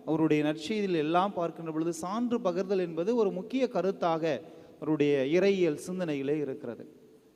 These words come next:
ஆண்டவர் இயேசு சொல்லுகின்றார், "என்னை பற்றி நானே சான்று பகர்ந்தால் அது செல்லாது." ஏனென்றால் யூதர்களுடைய வழக்கத்தின்படி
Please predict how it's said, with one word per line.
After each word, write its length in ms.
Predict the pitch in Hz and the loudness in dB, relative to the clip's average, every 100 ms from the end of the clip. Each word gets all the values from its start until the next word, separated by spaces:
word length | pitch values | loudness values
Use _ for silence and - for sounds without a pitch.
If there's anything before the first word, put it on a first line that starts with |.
| _ _ _ - | _ _ _ 0
ஆண்டவர் 380 | 202 254 254 220 | 2 6 8 8
இயேசு 440 | 214 220 208 202 | 8 6 0 2
சொல்லுகின்றார், 540 | 190 175 156 147 190 - - - - - - - - | 2 2 4 4 4 0 -8 -16 -18 -20 -20 -20 4
"என்னை 380 | 170 214 262 254 | 10 12 12 10
பற்றி 340 | 247 233 269 | 6 4 4
நானே 500 | 202 185 220 247 262 | 4 4 4 4 4
சான்று 380 | 254 208 226 233 | 4 -2 -2 0
பகர்ந்தால் 500 | 202 190 185 208 269 | 0 0 0 0 0
அது 160 | 233 214 | 0 0
செல்லாது." 540 | 185 175 185 160 120 - - - - - - - | 0 4 4 4 0 -10 -18 -20 -20 -20 -20 -12
ஏனென்றால் 440 | 160 180 180 214 240 | -6 -2 2 4 4
யூதர்களுடைய 720 | 240 254 220 226 202 185 170 | 4 4 4 4 4 4 4
வழக்கத்தின்படி 1040 | 160 190 196 208 196 156 151 196 143 120 | 2 0 -2 -2 -2 0 4 4 2 0